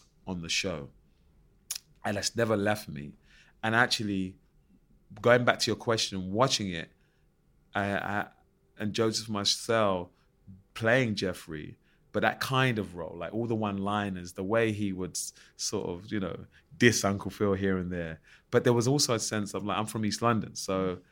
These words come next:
I don't know anyone that speaks like that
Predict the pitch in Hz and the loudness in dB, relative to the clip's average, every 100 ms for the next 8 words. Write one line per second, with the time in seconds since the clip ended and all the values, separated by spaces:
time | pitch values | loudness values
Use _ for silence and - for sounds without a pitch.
0 | _ _ - 117 120 117 - - - _ | _ _ 2 6 6 6 0 -10 -20 _
1 | _ - _ _ _ _ _ - 123 127 | _ -20 _ _ _ _ _ 0 8 10
2 | 127 120 107 104 98 - - 131 131 - | 10 8 4 2 2 0 4 4 6 2
3 | 95 87 85 - _ _ - _ - 90 | 0 -4 -6 -14 _ _ -20 _ 0 0